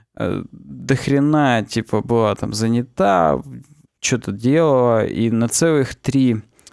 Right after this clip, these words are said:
месяца она в Тампа-Бэй, во Флориде, а, у-, устроилась в лагерь для кодинга, так сказать. Ну, видимо, какие-то сборы. Ну, короче, три месяца.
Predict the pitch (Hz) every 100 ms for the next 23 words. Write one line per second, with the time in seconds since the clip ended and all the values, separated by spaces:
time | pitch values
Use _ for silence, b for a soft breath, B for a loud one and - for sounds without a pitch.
0 | _ 120 160 170 165 - 98 104 110 110
1 | 104 78 64 - 117 113 113 101 - 120
2 | 113 104 101 113 135 185 175 107 - 120
3 | 143 160 170 165 b b b b b _
4 | _ - 113 53 - - - 90 - -
5 | 104 123 120 117 - 160 160 156 120 117
6 | 120 123 104 98 104 104 151 175 147 110
7 | - - - 120 101 139 147 175 156 127
8 | 127 131 123 113 101 82 101 107 127 147
9 | 117 104 - - 131 143 170 156 - 156
10 | 151 131 110 -